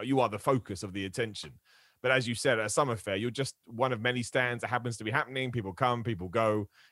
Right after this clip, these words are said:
and they kind of smile at the, well, you know, the over-the-top nature of it. But you still know, and you know what you're trying to achieve. And, yeah, there's no, I have been gassed in many situations when you're in a wrestling ring and your brain and your body are just screaming at you, "I cannot let you get up." And you're like, "Well,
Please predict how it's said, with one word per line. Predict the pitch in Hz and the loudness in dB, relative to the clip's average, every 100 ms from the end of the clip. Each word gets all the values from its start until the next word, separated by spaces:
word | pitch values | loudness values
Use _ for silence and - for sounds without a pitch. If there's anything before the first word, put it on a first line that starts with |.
| - | -8
and | 113 | -6
they | |
kind | 104 113 104 | 0 0 0
of | 95 | -4
smile | 113 107 101 | -2 0 2
at | 104 | 0
the, | 101 98 95 92 82 _ _ _ | -4 -4 -2 -4 -10 _ _ _
well, | 180 117 | 0 2
you | 110 | 2
know, | 104 | 2
the | 113 | 4
over-the-top | 117 104 107 - 92 | 2 0 -4 -2 -2
nature | 104 104 - 104 | -2 -4 -2 -2
of | 107 | -2
it. | 85 | -4
But | - 160 | -4 0
you | 226 214 | 2 0
still | - 110 | 0 -2
know, | 87 78 85 92 | -2 -6 -6 -4
and | 143 | 0
you | 180 | 2
know | 151 120 | 4 2
what | 117 | 2
you're | 104 | -2
trying | 101 107 95 | -2 -2 -2
to | 90 92 | -6 -10
achieve. | 87 107 92 85 | -8 -6 -6 -6
And, | 87 80 - _ _ | -10 -12 -18 _ _
yeah, | 120 | -2
there's | 107 135 131 | 2 2 2
no, | 143 147 | 2 2
I | 139 156 | 6 6
have | 139 | 6
been | 120 117 98 | 4 2 0
gassed | 87 117 113 123 | 2 2 2 -4
in | 107 | -4
many | 117 127 113 104 | 0 0 0 -2
situations | - 101 107 101 101 - 98 | -6 -6 -2 0 0 -4 -6
when | 101 | -4
you're | 101 | -2
in | |
a | 98 | -2
wrestling | 104 104 104 92 | -2 -2 -6 -4
ring | 92 90 | -4 -4
and | 101 | -4
your | 107 | -4
brain | 90 131 123 | 2 2 2
and | 107 | 0
your | 104 | 0
body | 123 110 | 2 2
are | 104 | 2
just | 101 - | -2 -4
screaming | 135 127 113 | 0 0 0
at | 98 | -4
you, | 95 98 87 | -6 -8 -4
"I | 92 104 | -4 -4
cannot | - 123 120 107 | -4 0 0 2
let | 107 | -2
you | 107 101 | -4 -6
get | 104 | -2
up." | 110 104 90 | 0 0 -2
And | 95 | -2
you're | |
like, | 101 107 | -2 2
"Well, | 127 147 151 | 4 4 2